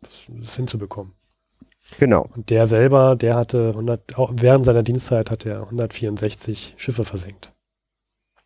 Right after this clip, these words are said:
Speaker 2: Also ein U-Boot kann eine extrem leistungsfähige Waffe sein,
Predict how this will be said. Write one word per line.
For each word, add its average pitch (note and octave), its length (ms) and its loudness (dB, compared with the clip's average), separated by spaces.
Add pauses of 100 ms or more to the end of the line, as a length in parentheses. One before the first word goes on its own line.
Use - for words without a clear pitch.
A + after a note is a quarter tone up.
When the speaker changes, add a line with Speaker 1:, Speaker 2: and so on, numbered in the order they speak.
(800)
Speaker 2:
Also A2 300 4
ein G#2 220 0
U-Boot C#3 580 2 (220)
kann C3+ 400 0
eine A2+ 320 2
extrem B2 520 0
leistungsfähige A2+ 960 2
Waffe A2 260 2
sein, G2+ 380 2